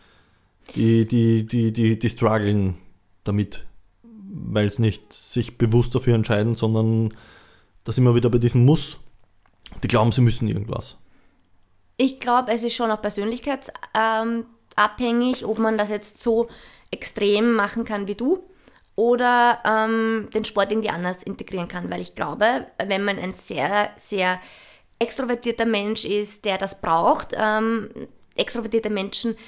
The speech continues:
Speaker 2: brauchen ja auch die Gesellschaft, brauchen das Miteinander, wohin gehen und was trinken, um zu entspannen.
Speaker 1: Das ist die wichtigste Komponente, Sozialleben.
Speaker 2: Für dich auch?
Speaker 1: Definitiv.
Speaker 2: Okay. Ähm,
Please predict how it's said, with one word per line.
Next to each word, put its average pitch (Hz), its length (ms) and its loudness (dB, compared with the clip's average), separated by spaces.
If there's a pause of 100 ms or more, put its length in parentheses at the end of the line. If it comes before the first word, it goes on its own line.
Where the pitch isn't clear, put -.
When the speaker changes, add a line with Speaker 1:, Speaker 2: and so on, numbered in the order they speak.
(120)
Speaker 2:
brauchen 214 320 4
ja 190 180 4
auch 180 100 -2
die - 120 -10
Gesellschaft, 190 640 -4
brauchen 208 360 0
das 190 380 -4
Miteinander, 202 640 -2
wohin 214 240 2
gehen 202 160 -2
und 202 100 -6
was 196 120 -8
trinken, 190 340 -8
um 247 400 4
zu - 100 -6
entspannen. 175 560 -8 (760)
Speaker 1:
Das - 40 -20
ist - 80 -10
die 120 60 0
wichtigste - 360 0
Komponente, 113 560 -2 (580)
Sozialleben. 95 640 -4 (1400)
Speaker 2:
Für - 140 -6
dich 220 180 0
auch? 180 220 2 (880)
Speaker 1:
Definitiv. 117 500 2 (320)
Speaker 2:
Okay. 202 300 -8 (1300)
Ähm, 196 580 -2